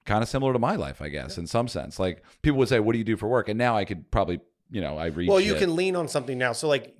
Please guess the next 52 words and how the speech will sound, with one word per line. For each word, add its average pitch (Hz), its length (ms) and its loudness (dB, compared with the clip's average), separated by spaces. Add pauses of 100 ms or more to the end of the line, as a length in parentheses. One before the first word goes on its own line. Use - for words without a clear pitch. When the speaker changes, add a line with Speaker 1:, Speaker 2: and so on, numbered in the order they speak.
Speaker 2:
for 151 100 -4
years, 165 340 2
I 160 100 2
didn't 196 160 -4
know 147 120 -4
what 139 120 -4
to - 60 -14
say. 190 320 -2
I 143 60 -2
was 139 100 -6
just 131 100 -14
like, 143 80 -14
"Well, 175 120 2
I 170 40 6
ri-, 175 220 2
I'm 160 100 -6
a 156 60 -8
professional 170 360 -4
B 147 80 -4
M 139 100 -4
X 135 140 -8
rider, 127 160 -2
but 131 120 -2
I - 20 0
don't 143 100 -2
know 135 60 -8
how 135 60 -6
to 139 60 -2
explain 160 540 -6
that 147 180 -4
to 147 120 -10
you. 139 180 -6
Like, 123 280 -6 (440)
I 143 120 0
have 131 120 0
nine 135 440 -4
or 117 220 -8 (100)
at 131 160 -8
times 135 340 -6
thirteen, 156 680 -10
ten 156 360 -10
sponsors. 151 540 -8
And, 127 60 -12
like, 123 140 -10
how 147 160 0
do 165 120 2
I 160 80 2
explain 151 440 -6
to 131 80 -12
you 135 160 -6
which 147 240 -4
one 139 500 -6